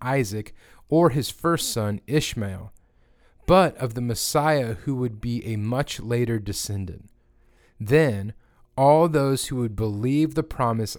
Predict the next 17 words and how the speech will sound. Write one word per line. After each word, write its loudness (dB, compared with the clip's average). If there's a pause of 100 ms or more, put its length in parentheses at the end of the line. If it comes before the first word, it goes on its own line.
like -4
Abraham -2
did -4 (340)
would 0
become -4 (380)
children 2
of -4
Abraham, -8 (320)
and -2
thus 0
children -2
of -6
God -2 (100)
through -2
faith. -6 (1500)
Abraham's 2
children -2